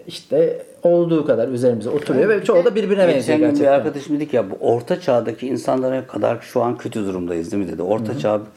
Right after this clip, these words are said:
Speaker 2: bunun gibi bir şeydi herhalde." dedi.
Speaker 1: <laughs>
Speaker 2: Ben de dedim ki,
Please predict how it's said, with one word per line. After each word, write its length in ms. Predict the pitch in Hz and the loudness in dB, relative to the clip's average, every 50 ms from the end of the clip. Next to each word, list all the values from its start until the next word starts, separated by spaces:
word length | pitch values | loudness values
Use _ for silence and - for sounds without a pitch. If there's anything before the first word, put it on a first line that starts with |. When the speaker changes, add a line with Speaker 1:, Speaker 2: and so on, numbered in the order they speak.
| - - - | -16 -6 -2
Speaker 2:
bunun 180 | 127 113 104 98 | 0 2 2 2
gibi 200 | 95 92 95 95 | 0 -2 -4 -4
bir 40 | |
şeydi 260 | 101 - - 98 85 82 | -6 -6 -6 -4 -4 -4
herhalde." 360 | 82 82 82 80 78 82 80 | -2 -2 -2 -4 -4 -4 -4
dedi. 160 | 80 78 78 | -4 -4 -4
Speaker 1:
<laughs> 160 | - - 180 170 - 170 170 - - 151 - - - 139 - - 135 - - - - - | 0 -2 -2 0 0 -4 -4 -4 -4 -6 -6 -6 -8 -8 -6 -6 -6 -6 -6 -10 -8 -4
Speaker 2:
Ben 220 | 123 123 135 135 135 | -2 -2 0 0 -2
de 20 | 135 | -2
dedim 220 | 135 156 185 190 | -2 -2 -4 -4
ki, 240 | 190 - 151 120 117 | -4 -4 -4 -4 -4